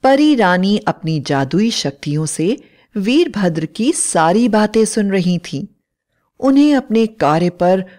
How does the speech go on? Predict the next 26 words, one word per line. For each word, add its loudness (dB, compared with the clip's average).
बड़ा 0
पश्चाताप -2
हुआ -2
और -2
उन्होंने 0
गुलाबी 2
परी -2
और 2
वीरभद्र -2
को -4
पूरे 2
सम्मान 0
के -2
साथ 0
धरती 0
लोक 2
भिजवाने -4
की -2
व्यवस्था -2
कर 0
दी -2
और 0
धरती -4
से 0
परीलोक 0
तक 0